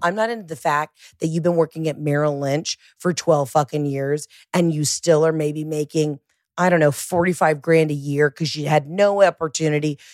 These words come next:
to just really take the step up. Because I'm sure at some point when your boss came in and he said, "Hey, my wife's pregnant," you just said,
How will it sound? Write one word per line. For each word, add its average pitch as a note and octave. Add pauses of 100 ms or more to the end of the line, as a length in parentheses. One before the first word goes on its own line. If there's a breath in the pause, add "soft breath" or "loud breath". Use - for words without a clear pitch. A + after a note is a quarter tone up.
(140 soft breath)
to F#3+
just D#3
really E3+
take -
the E3+
step -
up. D#3+ (400 soft breath)
Because G#3
I'm F3+
sure G#3
at -
some G#3
point E3+
when E3
your D3+
boss F3+
came D3+
in C#3+
and C#3
he C#3+
said, C3+ (240 soft breath)
"Hey, B3+
my F#3+
wife's F3
pregnant," C#3
you E3+
just F3+
said, D#3+